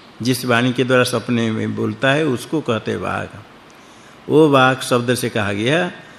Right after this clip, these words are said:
प्रकाशक, चिद्रूप स्वयं प्रकाश। सा ही वक्तुर्व्यक्तिर्नित्या वाक् चैतन्य ज्योति स्वरूपा।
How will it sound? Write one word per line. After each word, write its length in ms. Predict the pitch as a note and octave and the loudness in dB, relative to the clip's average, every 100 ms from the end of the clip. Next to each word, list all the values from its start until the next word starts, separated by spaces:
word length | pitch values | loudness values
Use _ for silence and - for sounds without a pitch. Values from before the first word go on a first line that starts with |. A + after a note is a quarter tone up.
| - - - - | -20 -20 -20 -8
प्रकाशक, 540 | A2 A2 G2+ G2+ C#3+ B2+ G#2+ A#2 - - - - - - | -4 -2 -2 -2 -4 -2 -2 -4 -6 -10 -18 -20 -20 -8
चिद्रूप 440 | - A#2 G#2+ G#2 G#2+ | -4 -2 -2 -4 -6
स्वयं 300 | - A2+ G2 | -4 -4 -4
प्रकाश। 420 | G2+ - G2+ - G2 - - - - - - - - - - - - - - - - - - - - - - - | -8 -6 -8 -8 -14 -16 -20 -20 -20 -20 -20 -20 -20 -20 -20 -20 -20 -20 -20 -20 -20 -20 -20 -20 -20 -20 -20 -12
सा 360 | - G#2 A2 | -4 -2 0
ही 180 | B2 D3+ | 4 4
वक्तुर्व्यक्तिर्नित्या 1800 | C#3 A#2 - D3+ C#3+ A#2 A#2 - - D3+ A#2 A#2 A#2+ - C#3+ G#2+ F#2+ G2 | 4 2 0 2 2 2 0 -4 -2 0 2 0 -2 0 2 2 0 -4
वाक् 320 | G#2 A#2 A#2+ | 0 2 0
चैतन्य 480 | - B2 - A#2 A2+ | 0 -2 0 -2 0
ज्योति 260 | A2+ G#2+ | -2 -4
स्वरूपा। 400 | G#2 A2+ A2+ - | -6 -6 -8 -10